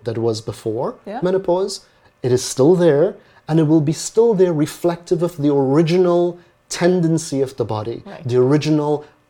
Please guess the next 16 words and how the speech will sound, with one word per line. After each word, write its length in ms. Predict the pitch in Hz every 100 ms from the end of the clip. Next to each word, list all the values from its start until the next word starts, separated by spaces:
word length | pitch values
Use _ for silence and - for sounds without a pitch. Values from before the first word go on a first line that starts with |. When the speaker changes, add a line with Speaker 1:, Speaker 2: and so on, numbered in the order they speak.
| - -
Speaker 1:
how 140 | 123
androgenized 800 | 139 143 151 139 135 131 127 123
you 180 | 120 123
are, 220 | 120 117 117 -
how 160 | 123 127
estrogenized 800 | 175 - - 120 120 117 117 110
you 160 | 110
are, 140 | 113 110 - -
except 360 | 127 - 123
everything 380 | 135 156 156 165
is 120 | 156
now 140 | 151 147
muted. 540 | 139 131 127 - - - _ _ _
Speaker 2:
Right. 200 | 196 165 - _
Speaker 1:
Okay? 400 | 117 113 127 190 - _ _
So, 400 | - 135 110